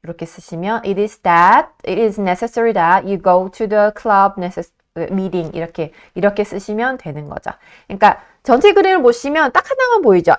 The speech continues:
It, that, it, that, it, that, it, that. 아, 그것만 기억하시면 됩니다. 자, 알맞은 거. 자, 이제부터 귀 쫑긋, 눈 크게. 자, 보세요.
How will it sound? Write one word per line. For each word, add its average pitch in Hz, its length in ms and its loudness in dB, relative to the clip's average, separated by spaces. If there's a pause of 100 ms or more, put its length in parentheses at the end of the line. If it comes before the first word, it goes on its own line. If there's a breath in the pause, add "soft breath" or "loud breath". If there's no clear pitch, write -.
(120)
It, 226 340 -2
that, 208 340 6
it, 214 220 -4
that, 202 260 4
it, 202 200 -6
that, 190 220 2
it, 175 200 -8
that. 165 240 -4
아, 151 220 -14
그것만 208 500 -2
기억하시면 214 600 -12
됩니다. 156 580 -10 (1040 soft breath)
자, 240 460 6
알맞은 311 640 2
거. 262 400 6
자, 233 180 0
이제부터 214 540 -2
귀 202 200 -10
쫑긋, 269 760 4
눈 226 200 -2
크게. 277 800 2
자, 180 120 -8
보세요. 160 580 -4